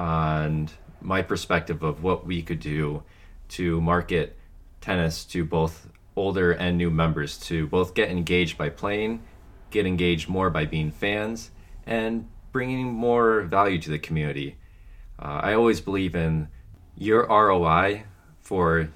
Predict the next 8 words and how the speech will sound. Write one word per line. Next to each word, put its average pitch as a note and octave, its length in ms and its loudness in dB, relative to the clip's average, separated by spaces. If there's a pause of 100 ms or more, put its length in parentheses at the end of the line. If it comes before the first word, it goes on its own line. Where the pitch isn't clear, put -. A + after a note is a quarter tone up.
your F2+ 100 -4
gr-, F#2+ 200 -2
goods F#2+ 380 -4
or F2+ 80 2
services G2 680 -2 (480)
better A2+ 260 4
be F2+ 540 -2 (320)
more E2+ 500 0